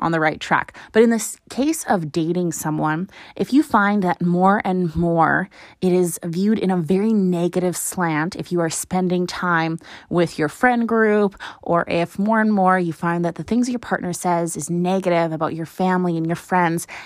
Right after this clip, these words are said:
and you find that you almost begin to get in trouble with them if you spend time apart from them or with those friend groups, this is what I would call a pink flag. I would almost call it a red flag, but for the sake of this episode,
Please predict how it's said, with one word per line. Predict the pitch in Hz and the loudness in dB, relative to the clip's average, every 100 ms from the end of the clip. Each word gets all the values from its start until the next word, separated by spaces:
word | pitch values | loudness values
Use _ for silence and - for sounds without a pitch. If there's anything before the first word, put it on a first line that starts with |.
| - | 0
and | 202 | 2
you | 196 | 2
find | - 190 202 208 | 2 2 2 0
that | 208 170 - - - | 2 0 0 -8 -12
you | - 202 | -2 2
almost | 240 440 - | 4 2 0
begin | 277 240 240 | 0 2 2
to | 233 | 2
get | 220 208 | 0 -2
in | 185 175 | -2 -4
trouble | - 214 226 | 0 0 2
with | 240 247 | 2 0
them | 277 277 285 - | 2 4 2 2
if | 190 220 | -2 0
you | |
spend | 202 - 196 196 | -2 -2 0 0
time | 190 202 175 175 185 - - - | -2 -2 0 0 -2 -8 -18 -4
apart | 170 - 170 - | -2 0 -2 -2
from | - 247 254 | 0 2 4
them | 254 262 269 277 - - - | 4 4 4 2 -6 -10 0
or | 185 175 175 - 165 | 4 4 2 -2 -2
with | 180 190 | 0 2
those | 220 233 | 0 0
friend | - 262 254 | 0 0 0
groups, | 285 302 - - - - | 0 -2 -4 -12 -12 2
this | 226 262 - - | 4 4 -2 -6
is | 196 | 2
what | 185 | 4
I | 208 | 4
would | 214 | 0
call | - 170 165 160 - _ - | 2 4 4 0 -10 _ -2
a | 180 170 165 - | 0 0 -4 -6
pink | - 233 226 | 0 2 2
flag. | - 165 165 | 2 2 4
I | 160 | 2
would | 160 | 0
almost | - 214 262 254 | 2 4 4 2
call | - 226 | 2 2
it | 226 | 4
a | 226 | 2
red | 180 165 160 | 2 2 0
flag, | 156 151 151 | 0 0 -2
but | 160 | -6
for | - | -2
the | 175 | -2
sake | 175 190 196 | 2 2 2
of | 185 | 0
this | 180 190 | -2 -2
episode, | 185 160 | -2 -4